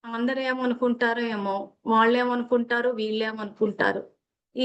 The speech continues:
విషయాల యందు ఆసక్తి ఎక్కువైపోయేసరికి, ఈ పరుగులాట ఎక్కువైపోయేసరికి ఇక్కడ మన స్థితి స్థిరంగా ఉండట్లేదు. స్థిత ప్రజ్ఞ అన్నాడు. అంటే ఏమవుతుంది అక్కడ? స్థితి స్థిరంగా ఉండటం లేదు.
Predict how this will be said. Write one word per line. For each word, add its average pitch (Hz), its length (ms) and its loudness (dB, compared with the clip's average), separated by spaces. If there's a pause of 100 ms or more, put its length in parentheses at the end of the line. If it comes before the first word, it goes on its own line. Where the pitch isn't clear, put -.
(140)
విషయాల 302 580 2
యందు 330 320 -2
ఆసక్తి 247 600 -2
ఎక్కువైపోయేసరికి, 190 1200 2 (200)
ఈ 196 140 2
పరుగులాట 254 640 2
ఎక్కువైపోయేసరికి 208 1080 0 (760)
ఇక్కడ 277 460 -2
మన 302 260 -6
స్థితి 247 400 0
స్థిరంగా 254 500 4
ఉండట్లేదు. 220 600 0
స్థిత 226 400 -2 (840)
ప్రజ్ఞ 202 400 -2
అన్నాడు. 196 380 -2 (1120)
అంటే 226 200 -2
ఏమవుతుంది 285 600 0
అక్కడ? 285 260 2 (160)
స్థితి 240 380 -2
స్థిరంగా 277 460 0
ఉండటం 247 420 -4
లేదు. 170 220 -4